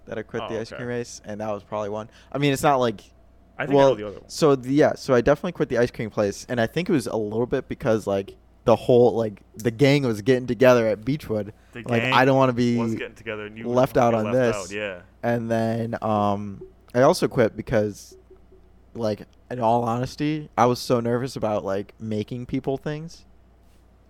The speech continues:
Speaker 2: Really?
Speaker 1: Yeah, like, the, the pre-, like,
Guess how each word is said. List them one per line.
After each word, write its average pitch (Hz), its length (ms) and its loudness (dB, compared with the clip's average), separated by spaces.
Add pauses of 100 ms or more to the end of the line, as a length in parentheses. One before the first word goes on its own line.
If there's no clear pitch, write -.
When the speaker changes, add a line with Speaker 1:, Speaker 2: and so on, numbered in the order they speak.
(440)
Speaker 2:
Really? 117 320 -8 (160)
Speaker 1:
Yeah, 113 300 2 (100)
like, 113 340 -4
the, 113 320 4
the 117 120 0
pre-, 120 420 -2
like, 113 280 -6